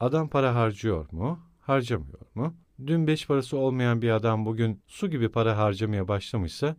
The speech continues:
katil değilse nedir? Ama bu noktada eğer isterse bir çocuk bile sizi aldatabilir. İşte hep bu noktada yanlış yaparlar. Kurnazca cinayet işlerler, sonra da soluğu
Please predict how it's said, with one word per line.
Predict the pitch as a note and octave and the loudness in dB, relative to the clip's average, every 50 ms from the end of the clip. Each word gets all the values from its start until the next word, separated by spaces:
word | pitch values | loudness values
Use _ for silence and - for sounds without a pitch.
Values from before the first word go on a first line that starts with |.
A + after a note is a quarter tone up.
| _ _ | _ _
katil | - C#3+ C3+ B2 - E3+ D3 B2+ | -2 0 0 0 -2 -4 -4 -2
değilse | C3+ D3+ D3 - - - G#2 | -2 -4 -4 -4 -6 -6 -6
nedir? | E2 D2 - - - - - _ _ _ - | -8 -8 -12 -16 -20 -20 -20 _ _ _ 0
Ama | A#2 B2+ B2 A2+ | 0 2 2 0
bu | A#2+ A#2+ | 0 0
noktada | A#2+ A#2 B2 - A2+ A2+ A2+ A2 - | 0 0 0 0 2 2 2 0 0
eğer | G#2 G#2 G#2+ A2 | 0 0 2 0
isterse | G2+ G2+ - - D#3 D#3 D3 - - C3 B2 B2 - _ _ - | 0 -4 -4 -2 -2 0 0 0 -2 -2 -2 -2 -6 _ _ -12
bir | - | -12
çocuk | - - A#2 A#2 E3 A3 - - | -6 -4 -4 -2 -2 -6 -6 -6
bile | - E2 D#2+ | -8 -6 -6
sizi | - - A#2 B2 D#3+ | -6 -6 -4 -2 -2
aldatabilir. | B2+ G2 E2+ D#2 D#2 - - - - E2 - - - - _ _ - | -2 -2 -4 -6 -10 -14 -16 -18 -18 -18 -20 -20 -20 -20 _ _ -8
İşte | D3+ - - - G3 F3+ | -8 -6 -4 -4 -2 -2
hep | A3 - - | -4 -4 -4
bu | F3 E3 | 0 0
noktada | D#3+ D#3 - - C#3 C3+ C3 | 0 0 0 -2 0 2 2
yanlış | A2 F#2 E2 D#2+ D#2 - - | 2 2 0 -2 -6 -6 -8
yaparlar. | F2+ - - D#2+ D2+ C#2+ - - - - _ _ - | -8 -6 -6 -10 -10 -12 -16 -20 -20 -20 _ _ -4
Kurnazca | - E3 D#3+ E3 E3 D#3+ C#3 - B2 | 0 0 2 4 2 2 0 -2 -2
cinayet | G#2+ A#2 A#2+ B2+ B2 A#2+ B2 B2 | -2 -2 0 2 2 2 0 0
işlerler, | A2 F#2 - - - D#2+ D#2+ G2 C#3 F3+ | -4 -6 -6 -8 -8 -8 -6 -4 -6 -6
sonra | F3+ - - D3+ B2 A#2 A2 | -6 0 2 2 2 4 2
da | A#2 | -2
soluğu | A2+ - D#3 C#3 A#2+ A#2+ C#3+ F3+ F#3 | -2 0 2 2 4 4 2 2 -2